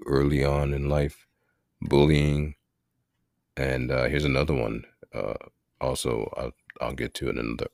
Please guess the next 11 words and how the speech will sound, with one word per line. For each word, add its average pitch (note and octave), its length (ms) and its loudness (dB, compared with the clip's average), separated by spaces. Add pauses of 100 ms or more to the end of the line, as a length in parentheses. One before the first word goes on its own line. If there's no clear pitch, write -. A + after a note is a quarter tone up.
another, - 380 -2
uh, - 60 -6 (100)
episode, - 540 -4 (460)
but - 180 0 (360)
homelessness. - 760 2 (500)
So C2+ 400 4
ch-, - 280 -4 (120)
children D#2 560 4
that B1 120 0
experience B1+ 560 -4
homelessness, B1 720 -4